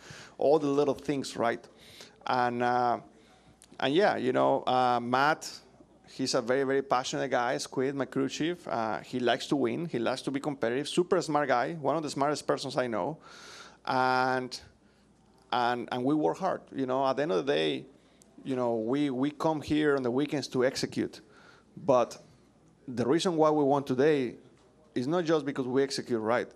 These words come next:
It's for all the preparation that we do, we, we did during the week. You know, we, we did a lot of work. We do a lot of work. Matt, Squid, my crew chief, Frankie, um, you know, uh, Josh Wise, uh, optimization.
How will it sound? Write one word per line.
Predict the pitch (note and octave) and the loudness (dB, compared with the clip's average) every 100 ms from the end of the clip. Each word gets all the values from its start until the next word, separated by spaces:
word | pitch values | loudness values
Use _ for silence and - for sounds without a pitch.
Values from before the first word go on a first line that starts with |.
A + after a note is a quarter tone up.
| - | -10
It's | |
for | - D3 | 0 2
all | D3 | 4
the | F3 | 2
preparation | F3+ D3+ C#3+ D3 D3 | -2 0 0 0 0
that | C3 | 0
we | B2+ | 0
do, | B2+ C3+ C#3 - | 2 0 -2 -2
we, | C3 | -2
we | C3 B2 C#3 | 0 0 2
did | D3 | 0
during | C#3 C3 | 2 0
the | A#2 | 0
week. | A#2 D3 - - - - - _ | -2 -4 -8 -20 -20 -20 -20 _
You | A#2+ | -4
know, | B2 | -2
we, | B2 A#2+ | 0 2
we | B2+ | 2
did | C3 D3 | 2 2
a | C3+ | 4
lot | C3 | 4
of | B2+ | 4
work. | A#2+ C#3 C3+ | 4 2 2
We | B2+ | 0
do | C#3 E3+ | 4 4
a | |
lot | D3 C3+ | 4 4
of | |
work. | B2 B2+ D3+ D3 - - - - - | 2 2 2 0 -8 -20 -20 -20 -10
Matt, | A2+ C3 C#3+ C#3 - - | -2 2 2 0 -12 -14
Squid, | D#3+ - C3+ C#3+ | -12 -2 0 0
my | C3 | -2
crew | A#2+ C#3+ | -4 -4
chief, | C#3 C#3+ C#3 A#2+ | -4 -2 -4 -6
Frankie, | - - - B2 C3+ C3+ C#3+ C#3 C#3+ - - - | -12 -20 -2 0 0 -2 -2 -2 -6 -16 -20 -6
um, | A#2+ A#2 A#2 A2+ G2+ - - | -2 0 0 0 -4 -8 -12
you | - A#2+ | -4 0
know, | A#2+ B2 | 2 2
uh, | A#2 A#2 A#2 A2+ | 0 0 0 -2
Josh | A2+ C3+ C#3 | 0 0 0
Wise, | A#2+ B2+ C#3 C#3 - - | 0 2 0 -2 -6 -6
uh, | B2 A#2+ A#2 A2+ G#2+ | -4 -2 -2 -2 -4
optimization. | - A#2+ B2 A#2 C3 C#3 D3 C#3+ | -6 -4 -4 -2 -2 -2 -2 -4